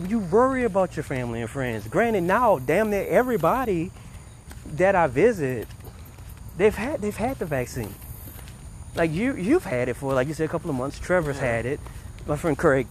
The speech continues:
Speaker 1: Craig, Craig has had it. My mom, my mom. They, they've, everybody's got it. You know, they've, you've all done it, done it. But, and I'm glad that, you know, you guys didn't have any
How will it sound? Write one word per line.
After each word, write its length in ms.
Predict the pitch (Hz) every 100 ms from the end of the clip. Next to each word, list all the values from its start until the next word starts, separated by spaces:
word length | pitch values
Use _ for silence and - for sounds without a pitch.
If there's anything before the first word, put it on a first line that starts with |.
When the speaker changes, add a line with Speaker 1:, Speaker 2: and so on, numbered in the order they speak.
| -
Speaker 1:
Craig, 280 | - 160 156
Craig 360 | - 170 156 143
has 100 | 131
had 240 | 131 113
it. 60 | 110
My 120 | 123
mom, 600 | 139 139 147 147 147 139 - -
my 120 | 127
mom. 440 | 127 131 117 117 117 - - - - - -
They, 140 | 147 151
they've, 260 | - 160 - -
everybody's 480 | 202 226 208 190 -
got 260 | 151 190
it. 180 | 104 98 - - - - - - - -
You 120 | 131
know, 240 | 123 123 139
they've, 280 | 127 135 143 127
you've 180 | 127
all 220 | 151 160 160
done 360 | 147 147 214
it, 140 | 165 - -
done 200 | 160 208
it. 140 | 110 - - - - - - - - - - - 117
But, 400 | 113 143 147 - - -
and 140 | - 196
I'm 120 | 262
glad 260 | 247 269 240
that, 140 | 214 165 175
you 80 | 185
know, 100 | 165
you 160 | 160
guys 280 | 160 160 160
didn't 200 | 165 156
have 300 | 143 143 131
any 280 | 160 165